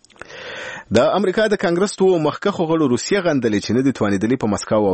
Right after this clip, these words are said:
سنت پیټرزبورګ کې آزادو محلي انتخاباتو ته زمینه برابره کړي. د کانګرس دغو غړو پرون په ګډه اعلامیه کې پر مظاهره چیانو د روسیې د حکومت فشارونه هم وغندل. د استازو په جرګه کې د بهرنیو چارو د کمیټې مشر ډیموکرات ایلیوټ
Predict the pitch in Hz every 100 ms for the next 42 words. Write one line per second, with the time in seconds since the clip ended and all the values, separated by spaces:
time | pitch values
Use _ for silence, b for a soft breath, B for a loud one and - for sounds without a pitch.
0 | - 95 90 87 87 - 110 120 143 113
1 | 135 139 113 92 92 95 80 - 80 85
2 | - - - 85 73 55 - - - -
3 | - - 101 80 92 92 101 - 104 98
4 | 110 107 104 113 113 104 117 110 98 104
5 | 113 - 98 98 92 92 92 - 117 117
6 | 104 92 87 147 131 87 80 92 92 -
7 | - - 85 82 - - - - - -
8 | - - - B B B B B 151 -
9 | 165 156 147 143 147 143 127 120 117 120
10 | 127 - 117 117 110 98 - 92 87 117
11 | 101 113 123 107 90 85 110 104 - -
12 | 139 117 95 -